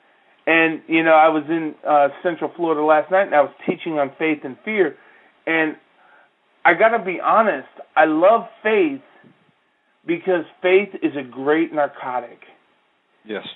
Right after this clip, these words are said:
Speaker 1: If there's anybody that's ever done drugs and you wanna get off that drug and get on a really good drug, try faith on. 'Cause faith will stretch you and it, it will push you, but it will also be the most exhilarating thing you ever do.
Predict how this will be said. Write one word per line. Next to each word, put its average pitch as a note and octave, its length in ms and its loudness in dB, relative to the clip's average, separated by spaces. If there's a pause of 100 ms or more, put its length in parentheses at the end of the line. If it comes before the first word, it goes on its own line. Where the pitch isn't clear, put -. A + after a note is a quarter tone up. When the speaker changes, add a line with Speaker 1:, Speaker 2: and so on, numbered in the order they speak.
Speaker 1:
If A3+ 180 -4
there's G3 220 2
anybody G3 400 2
that's C#3 220 -8
ever F3+ 240 2
done F3 280 2
drugs D#3+ 420 2
and C3+ 180 -10
you E3+ 120 -4
wanna F#3 240 4
get E3 160 -2
off E3+ 240 4
that F3+ 220 2
drug D#3 260 0
and D3 140 -8
get D3+ 160 0
on D3 140 2
a C3 60 -4
really D3+ 260 -4
good D3+ 260 -4
drug, D#3 320 -2
try D#3 220 2 (100)
faith C#3+ 300 -6
on. A#2 240 -8 (1040)
'Cause D#3 140 -12 (140)
faith F3+ 300 2
will C3+ 160 -12 (160)
stretch D3+ 340 -2 (100)
you D#3 300 -6 (140)
and D3+ 160 -4
it, D#3 240 -4
it D#3 160 -2
will C3+ 140 -2
push F3+ 340 2 (120)
you, F3 260 -6 (320)
but E3 160 0
it E3+ 140 4
will D#3 260 -4
also F3 800 0 (260)
be F#3 140 -4
the D#3+ 120 -4
most D#3+ 300 -6
exhilarating D3+ 1000 -2
thing D#3+ 260 -6
you D#3 180 0
ever C#3 260 0
do. C3+ 340 -2